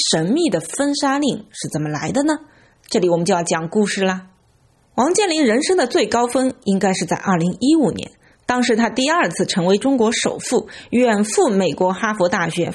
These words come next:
发表演讲。当时外媒披露，习近平家族、温家宝家族、贾庆林家族等中国红色权贵都曾持有万达股份。于是现场主持人就向王健林询问，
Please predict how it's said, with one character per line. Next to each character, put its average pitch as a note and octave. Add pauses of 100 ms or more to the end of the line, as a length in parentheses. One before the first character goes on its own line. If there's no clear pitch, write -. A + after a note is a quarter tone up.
发 F#3+
表 E3
演 E3
讲。 - (460)
当 G#4
时 F#4+
外 F#4
媒 F3+
披 -
露， B3
习 F#3+
近 G#3+
平 F#3+
家 G3+
族、 F3
温 E4
家 E4
宝 B3+
家 F#3
族、 E3+ (220)
贾 A3+
庆 F#4
林 G#3+
家 A#3
族 F#3
等 F3
中 A3
国 E3+
红 F3
色 -
权 -
贵 - (300)
都 F#4+
曾 F3+
持 E3
有 E3+
万 F3+
达 E3
股 D#3+
份。 - (580)
于 A#3
是 C#4+
现 C#4+
场 A3+
主 F3+
持 A#3+
人 F#3+
就 G#3+
向 E3
王 E3+
健 F#3
林 F3
询 D#3+
问， G#3+